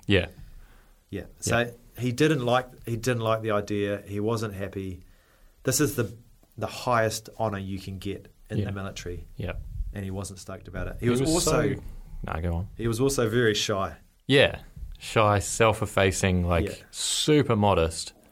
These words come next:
Speaker 1: It's amazing we've got any record of his account, 'cause for so long he didn't want any of this to be known by anyone.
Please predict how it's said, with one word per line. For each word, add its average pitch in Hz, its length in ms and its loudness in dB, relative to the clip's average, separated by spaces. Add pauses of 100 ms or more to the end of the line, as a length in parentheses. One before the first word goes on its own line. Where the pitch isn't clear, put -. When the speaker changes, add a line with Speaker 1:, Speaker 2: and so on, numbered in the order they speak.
(180)
Speaker 1:
It's 117 140 2
amazing 120 420 6
we've 98 120 4
got 107 180 2
any 95 400 4 (340)
record 92 360 4
of 82 80 2
his 92 140 2
account, - 360 -2
'cause 107 160 0
for 117 100 0
so 120 280 2
long 107 180 4
he 95 120 2
didn't 95 160 4
want 92 200 0
any 95 280 2
of 87 60 2
this 87 160 -4
to - 60 -6
be 95 80 0
known 87 240 2
by 82 120 0
anyone. 85 480 -4